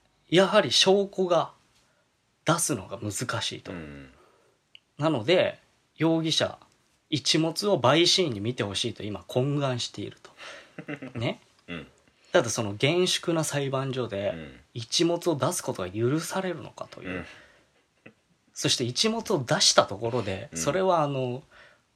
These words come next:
Speaker 1: 証拠になるのかと。
Speaker 2: うん、確かにね。
Speaker 1: うん。何より、
Speaker 2: うん。
Speaker 1: 一物を出して、それを証拠品として見るんであれば、
Speaker 2: うん。
Speaker 1: 大きくしなくてはいけないと。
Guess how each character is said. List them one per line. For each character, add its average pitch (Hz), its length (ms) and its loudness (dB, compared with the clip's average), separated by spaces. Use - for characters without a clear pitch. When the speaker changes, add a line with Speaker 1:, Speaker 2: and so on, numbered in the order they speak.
Speaker 1:
証 240 300 0
拠 240 140 -2
に 147 120 -2
な 104 140 0
る 220 120 -2
の - 100 -8
か - 180 -18
と。 82 100 -14
Speaker 2:
う 85 40 -6
ん、 80 160 -6
確 95 240 -6
か 73 80 -4
に - 80 -6
ね。 123 60 0
Speaker 1:
う - 40 -2
ん。 - 120 -10
何 226 280 4
よ 98 120 -2
り、 - 140 -16
Speaker 2:
う 85 60 -16
ん。 73 240 -16
Speaker 1:
一 160 300 -2
物 226 300 -4
を 196 80 2
出 156 180 0
し - 160 0
て、 113 380 0
そ - 200 -4
れ 170 60 0
を 185 80 0
証 175 220 4
拠 196 140 2
品 190 220 0
と 180 120 0
し 170 100 -6
て 147 300 0
見 151 120 4
る 175 140 4
ん 95 80 -8
で 98 120 -6
あ 107 120 4
れ 107 100 0
ば、 90 320 -4
Speaker 2:
う 156 60 4
ん。 233 100 2
Speaker 1:
大 254 60 -2
き 220 180 -8
く 104 80 -6
し - 160 0
な 92 100 -4
く - 100 -8
て - 80 -8
は 98 80 -8
い 101 40 -12
け - 120 -12
な - 100 -18
い - 80 -20
と。 - 80 -20